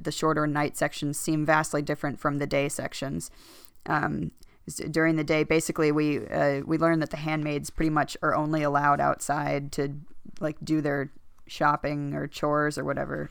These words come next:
that they're supposed to do. And then the night is kind of her own time. And this is when she's really sitting and thinking. Um, she talks about the difference between lying and laying and being passive and active.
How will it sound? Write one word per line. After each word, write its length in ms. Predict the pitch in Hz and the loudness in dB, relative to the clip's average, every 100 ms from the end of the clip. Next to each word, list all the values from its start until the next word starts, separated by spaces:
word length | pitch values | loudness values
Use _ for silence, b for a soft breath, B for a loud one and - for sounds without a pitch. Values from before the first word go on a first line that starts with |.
| - | -8
that 100 | 139 | -8
they're 100 | 139 | -8
supposed 340 | - 147 139 - | -6 -4 -4 -6
to 60 | |
do. 220 | 143 143 139 B B B B | -4 -4 -6 B B B B
And 180 | - 165 | -2 0
then 120 | 156 151 | 0 0
the 60 | |
night 460 | 156 170 160 156 151 | 2 2 4 2 -2
is 360 | 170 151 147 - - - | -2 -2 -2 -6 -14 -8
kind 180 | 147 147 | -4 -2
of 120 | 143 | -2
her 200 | - 147 | 0 4
own 240 | 170 180 | 4 4
time. 460 | 160 139 135 131 143 B B B | 2 0 0 -2 -6 B B B
And 340 | 160 156 151 - | -2 0 -2 -2
this 180 | 160 | -4
is 120 | 165 165 | -2 0
when 120 | 165 | 0
she's 200 | - 151 | 0 -2
really 220 | 156 143 | -2 -2
sitting 280 | - 170 156 | -2 -2 -2
and 160 | 147 - | -2 -4
thinking. 520 | 214 240 123 120 143 - - - | -2 -2 -4 -6 -8 -14 -18 -8
Um, 400 | 156 147 143 143 | -4 -2 -4 -6
she 120 | - | -10
talks 200 | - 170 | -10 -6
about 140 | - 160 | -4 -4
the 40 | |
difference 280 | 160 160 156 | -2 -4 -4
between 340 | 160 160 151 | -4 -2 0
lying 380 | 143 151 151 151 | 2 2 2 0
and 120 | 147 | 0
laying 400 | 143 147 147 143 | 0 2 0 -2
and 120 | 139 139 | -4 -6
being 200 | 147 147 | -6 -6
passive 460 | - 147 - 143 | -2 -2 -2 -6
and 100 | 147 | -6
active. 680 | 147 143 147 - 131 - - | -6 -6 -8 -10 -10 -10 -14